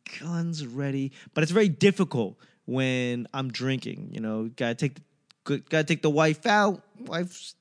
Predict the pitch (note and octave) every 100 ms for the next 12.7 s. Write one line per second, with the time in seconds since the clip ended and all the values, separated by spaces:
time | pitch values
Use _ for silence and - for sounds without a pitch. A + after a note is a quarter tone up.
0 | - F#3 E3 D3 A3+ G3 F#3+ F#3 C#3 -
1 | E3 - E3 F3+ - - F#3+ F3 F3+ D#3
2 | D3 - G4+ F#4+ - F#2 B3 - - -
3 | - - _ - - - - - A#3+ D#3+
4 | F#3+ A3 D3+ D#3 D3+ D#3 D#3 D3+ - A3
5 | F#3+ G3+ G#3 - F3 F3+ G3 F3+ D3 D#3
6 | F3 G3 - C4+ C#4+ _ _ - - -
7 | - - - - D4+ C4 B3+ F#3 D3+ F#3
8 | G#3+ F#3 D3 C#3+ _ _ _ _ _ _
9 | _ - - F3+ F3+ E3+ F3+ F#3+ G3+ G#3+
10 | C#4 - D4 C#4+ F3+ G#3+ A3+ G#3 G#3+ G3+
11 | B3 G3 C#3+ - - G3+ G3 - G#3+ G#3+
12 | A3 G#3+ D#3+ F3+ D#3+ D#3